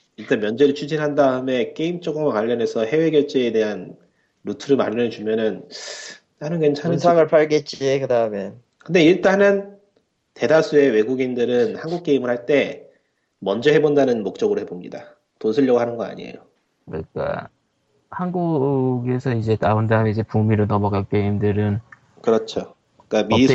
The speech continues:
Speaker 1: 선점해서, 미리 선점해서 게임을 이해하고 나중에 자신의 나라에서 정식 서비스 할 때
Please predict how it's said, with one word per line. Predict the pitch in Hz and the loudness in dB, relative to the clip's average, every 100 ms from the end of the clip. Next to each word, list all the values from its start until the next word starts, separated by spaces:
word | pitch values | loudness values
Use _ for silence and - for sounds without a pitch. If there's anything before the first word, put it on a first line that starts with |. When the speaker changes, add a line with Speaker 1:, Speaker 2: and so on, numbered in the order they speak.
| 190 | 4
Speaker 1:
선점해서, | 190 175 143 143 131 98 95 | 4 4 2 2 2 0 -2
미리 | 113 | -2
선점해서 | 139 175 170 151 131 120 | 0 0 2 2 0 0
게임을 | 170 170 156 | 2 4 4
이해하고 | 101 107 120 120 107 120 98 87 - - _ _ | 2 0 0 0 -2 -2 -2 -4 -12 -20 _ _
나중에 | 104 104 113 110 - - - | -4 -2 0 -2 -4 -8 -12
자신의 | - 127 135 | -6 0 2
나라에서 | 110 104 110 107 | 2 2 2 -2
정식 | - 104 | -6 -12
서비스 | 123 120 110 113 | -6 -4 -2 -4
할 | 101 - | -4 -2
때 | 107 98 87 - | 0 0 -4 -14